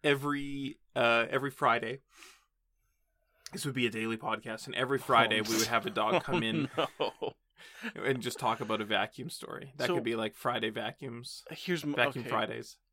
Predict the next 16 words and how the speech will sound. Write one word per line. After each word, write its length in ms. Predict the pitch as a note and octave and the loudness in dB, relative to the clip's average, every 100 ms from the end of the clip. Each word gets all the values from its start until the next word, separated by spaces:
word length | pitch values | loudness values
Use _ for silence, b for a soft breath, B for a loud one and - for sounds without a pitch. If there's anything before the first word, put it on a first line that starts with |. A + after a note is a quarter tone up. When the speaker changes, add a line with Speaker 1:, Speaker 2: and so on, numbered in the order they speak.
| - | -8
Speaker 2:
I 100 | C#3 | -2
got 220 | C#3+ G#2 | 0 0
one 240 | B2+ B2 | -2 -6
small 260 | A#2 A#2+ A2 | -6 -6 -8
problem 320 | - G#2+ - | -8 -10 -6
with 80 | - | -4
Speaker 1:
Yeah. 120 | - | -4
Speaker 2:
this. 220 | - - - _ b b b b _ | -4 -14 -18 _ b b b b _
Animals 340 | C3+ B2 A2+ A2 | -4 -2 -4 -8
can't 260 | - G2+ | -10 -12
talk. 280 | - F#2 - _ | -12 -12 -14 _
They 100 | C#3+ | -4
can 100 | D#3 | 2
talk 180 | G3+ G3+ | 4 4
to 80 | C3+ | 2
me. 380 | D3 B2+ E2 | 0 -2 -6